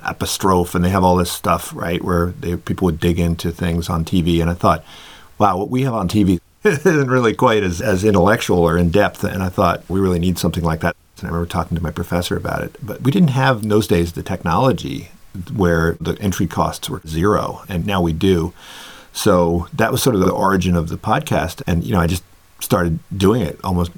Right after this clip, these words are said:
right away. And it followed the script of what you were describing, which is, hey, experimentation at low cost, try things out, see how they work. And you've done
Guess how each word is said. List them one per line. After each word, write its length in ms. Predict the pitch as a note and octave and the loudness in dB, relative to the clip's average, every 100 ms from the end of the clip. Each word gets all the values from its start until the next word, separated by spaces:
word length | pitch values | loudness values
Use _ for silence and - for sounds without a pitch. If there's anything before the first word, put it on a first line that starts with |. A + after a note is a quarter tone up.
| - | -8
right 180 | G#2 F2 | -2 0
away. 400 | E2 F#2+ F2 D#2+ | 2 2 2 -2
And 340 | E2 F2 E2 - | -4 -2 -2 -4
it 200 | G#2+ - | -14 -6
followed 280 | - G#2 F#2 | -2 0 -2
the 60 | |
script 380 | F2+ - G2 - | -4 -2 -2 0
of 200 | F#2 F2 | 0 0
what 180 | F2 - | -4 -6
you 220 | - G2 G2 | -6 0 2
were 100 | F#2 | 2
describing, 1040 | - - F#2+ - F2+ D#2 D#2+ A2+ D#3+ D#2+ | -2 -6 -6 -2 0 0 0 0 0 -2
which 200 | D3+ A#2+ A#2+ | -4 -2 2
is, 260 | G#2+ G2+ - _ | 0 -2 -12 _
hey, 220 | B2 E3+ | -2 0
experimentation 920 | - - - C3 D#3+ D3+ B2+ B2+ - | -2 -6 0 4 4 4 2 2 0
at 100 | A2+ | -4
low 180 | - G2+ | 0 -2
cost, 480 | F#2+ F2+ F#2+ - - - _ - | 0 0 0 -4 -14 -20 _ -14
try 220 | - G2 | -4 -4
things 300 | F#2 G2+ F2+ | -2 -2 0
out, 300 | D#2+ E2 F2 - - - - | 0 -2 -4 -8 -20 -20 -14
see 220 | - A2 | -4 -2
how 120 | F#2+ | 0
they 100 | E2+ | 0
work. 400 | E2+ F2+ E2 - _ _ | 0 -2 -4 -8 _ _
And 160 | A#2+ A2+ | -4 -2
you've 200 | A#2 C#3 | 0 2
done 360 | C3 C3 B2+ | 2 4 2